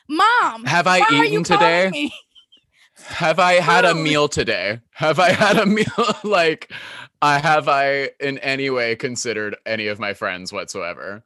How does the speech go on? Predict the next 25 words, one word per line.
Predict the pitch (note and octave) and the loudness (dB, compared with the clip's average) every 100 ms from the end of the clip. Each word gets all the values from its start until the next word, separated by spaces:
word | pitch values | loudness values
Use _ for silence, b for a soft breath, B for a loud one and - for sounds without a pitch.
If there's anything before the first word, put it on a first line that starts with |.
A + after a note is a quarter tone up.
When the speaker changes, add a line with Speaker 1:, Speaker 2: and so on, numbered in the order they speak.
| _ _ _ | _ _ _
Speaker 2:
Did | C#3 C3+ | -2 0
I | C#3+ | 0
double | C3+ C#3 B2+ A#2+ | -2 -2 0 -2
book | A#2 A2+ | -2 -4
myself | G2+ F#2+ F#2+ F#2+ | -6 -4 -6 -6
with | F#2 | -10
some | G2 F#2 | -10 -10
friends? | F#2+ E2+ D#2+ - | -8 -8 -12 -16
Did | G#2 A#2 | -8 -4
I, | G#2 G2+ G#2 G2+ - | -4 -4 -6 -8 -14
uh, | G2+ G#2+ G2+ _ A2 | -18 -16 -20 _ -10
have | A#2+ A#2+ | -6 -2
I | A#2 | -4
not | A#2 A#2 A#2+ | -2 -4 -4
talked | A#2+ A#2+ A#2 | -4 -6 -6
to | C3+ | -8
my | A2+ G#2+ | -6 -6
family | G#2 A2+ A2+ F#2+ | -4 -6 -6 -10
within | F#2 - G2 | -12 -14 -14
the | F#2+ F2+ | -12 -10
past, | F#2 F#2+ | -10 -10
like, | G2 F2+ | -10 -12
two | - A2 G2 | -12 -12 -12
weeks? | F2 E2+ D2 - | -12 -14 -16 -14
Like | G2 F#2+ F2+ | -10 -10 -10